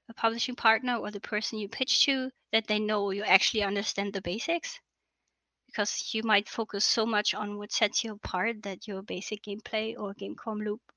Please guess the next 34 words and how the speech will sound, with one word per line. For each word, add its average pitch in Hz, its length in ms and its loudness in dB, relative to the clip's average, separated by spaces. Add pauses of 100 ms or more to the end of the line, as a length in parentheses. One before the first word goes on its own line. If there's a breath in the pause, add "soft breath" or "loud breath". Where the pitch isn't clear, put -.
(240)
is - 480 -2 (840)
no 233 180 6
fun, 240 540 6
or, 214 280 6 (320 soft breath)
well, 262 220 12 (460)
they 233 60 8
can't 240 240 10
judge 226 240 8
us 214 120 4
from 202 160 0
the 202 80 -4
presentation, 208 640 -2
but 202 140 -8
they 196 120 -2
think - 400 -4
you 196 80 -6
might 196 180 0
not 185 120 -2
understand 196 440 -2
it, 220 120 -4
or 202 100 -2
they 233 200 12
might 220 220 10
not 190 160 4
be 190 120 -4
able 190 160 -4
to - 120 -8
understand 202 440 -4
it, 220 160 -10
which 214 160 2
is 214 120 2
even 208 180 -6
more 196 140 -4
important. 214 460 -8